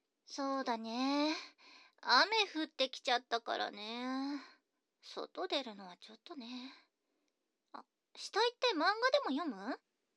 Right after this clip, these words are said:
ああ、そうだね。確かに、もうちょっとのんびりしよっか。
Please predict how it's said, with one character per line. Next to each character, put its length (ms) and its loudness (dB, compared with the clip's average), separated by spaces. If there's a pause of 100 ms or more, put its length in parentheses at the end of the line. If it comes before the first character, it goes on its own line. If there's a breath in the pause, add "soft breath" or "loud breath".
(1300)
あ 400 4
あ、 40 -4
そ 220 -2
う 40 2
だ 140 0
ね。 240 -14 (480 loud breath)
確 320 0
か 140 -8
に、 280 -10 (520)
も 320 -6
う 120 -10
ち 100 -8
ょ 40 -6
っ 40 -12 (260)
と 140 -2
の 140 -2
ん 80 -4
び 80 -6
り 80 -8
し 160 -12
よ 60 -12
っ 120 -20
か。 100 -4